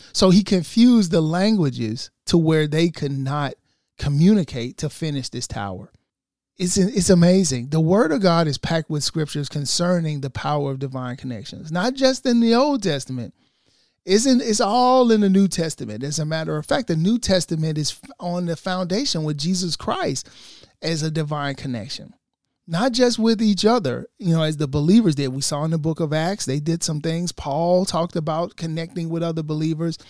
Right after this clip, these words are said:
but it's not just with that, but it's more importantly to connect with God himself. If you look it up in the Webster's Dictionary, it's a relationship with a person, a thing,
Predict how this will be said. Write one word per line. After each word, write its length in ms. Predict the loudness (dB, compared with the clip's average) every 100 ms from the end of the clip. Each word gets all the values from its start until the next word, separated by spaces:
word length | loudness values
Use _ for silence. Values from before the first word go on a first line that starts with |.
| -20 -20 -20 _
but 120 | -2
it's 100 | 0
not 200 | 2 0
just 280 | 0 0 0
with 200 | -2 -2
that, 260 | 0 0 -2
but 140 | -4
it's 160 | -4 -4
more 180 | -4 -4
importantly 560 | -4 0 0 0 -2
to 100 | -2
connect 440 | -4 -4 -4 -6 -8
with 120 | -8
God 280 | -6 -8 -8
himself. 560 | -8 -8 -8 -12 _ _
If 160 | -6 2
you 100 | 4
look 300 | 6 4 4
it 140 | 4
up 260 | 4 2 -2
in 160 | -10 -6
the 80 | -2
Webster's 400 | -2 -2 -2 0
Dictionary, 640 | 2 2 2 2 2 0 -6 _ _ _ _ 0
it's 200 | 0 2
a 80 | 2
relationship 1040 | 2 0 2 2 4 4 2 0 -2 -4 _ _
with 200 | -8 -4
a 80 | -4
person, 600 | -2 2 4 4 0 -4 _ _ _ -6
a 100 | -6
thing, 520 | -2 2 6 6 4